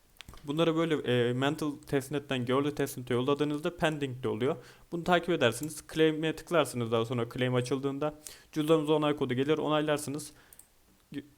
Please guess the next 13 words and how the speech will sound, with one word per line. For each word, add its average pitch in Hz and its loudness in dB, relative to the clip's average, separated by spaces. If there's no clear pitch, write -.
Ağ 135 4
değiştirmek 113 -4
istedi, 135 -10
değiştirsin. 143 -6
Değiştirsin. 123 -10
Burayı 147 -2
da 147 -2
sizinle 143 -4
birlikte 131 -6
öğrendim 107 -2
ben 104 -6
bu 101 -2
arada. 101 -6